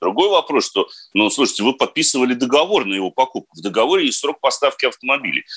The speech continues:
Поэтому, если вы ждёте его два месяца, значит, это оговорено в договоре. Если же в договоре написано, что вы машину получите прямо сейчас, а вы ждёте её два месяца, ну, тогда надо задавать вопросы дилеру и производителю. Почему они не выполняют,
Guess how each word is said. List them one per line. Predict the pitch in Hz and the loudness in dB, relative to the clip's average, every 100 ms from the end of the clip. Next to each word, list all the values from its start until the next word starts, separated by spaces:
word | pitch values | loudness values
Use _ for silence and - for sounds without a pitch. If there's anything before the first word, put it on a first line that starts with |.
| - | -4
Поэтому, | 101 107 131 120 | 0 0 2 2
если | 143 139 | 2 2
вы | 127 147 127 | 2 4 2
ждёте | 95 127 131 104 | 2 0 0 0
его | 113 127 | 2 2
два | 104 110 | 2 0
месяца, | 135 175 - | 0 -2 -2
значит, | 92 143 160 | -2 -2 -2
это | 127 | -2
оговорено | 110 104 127 | -2 -2 -4
в | 139 | -2
договоре. | 143 151 104 76 69 _ _ | 2 4 2 -2 -6 _ _
Если | 90 156 190 135 | 0 2 2 0
же | 104 101 - _ - | 0 0 -2 _ -2
в | |
договоре | 104 139 151 117 | 2 4 4 0
написано, | 120 127 - - | -2 -4 -4 0
что | 120 | 2
вы | 120 | 4
машину | 113 - 110 | 2 0 -2
получите | - 110 117 - - | 0 0 0 -4 -2
прямо | 117 113 95 | 0 0 0
сейчас, | - - 113 - | -2 0 0 0
а | |
вы | 113 110 | -2 -2
ждёте | 92 107 92 | -2 -2 0
её | 90 | 0
два | 92 95 | 2 2
месяца, | 175 - 90 | 2 2 0
ну, | 87 | -2
тогда | 95 110 | -2 0
надо | 135 135 | 0 0
задавать | 101 110 139 127 | 0 2 2 2
вопросы | - 135 - | 0 0 0
дилеру | 127 110 143 139 | 0 0 2 0
и | 143 | 0
производителю. | 156 156 151 92 85 - 78 - - - | 0 2 2 2 -4 -16 -20 -20 -14 -2
Почему | 139 - 135 170 | 0 4 4 4
они | 131 | 4
не | 117 | 4
выполняют, | 101 95 92 117 160 | 4 2 2 2 0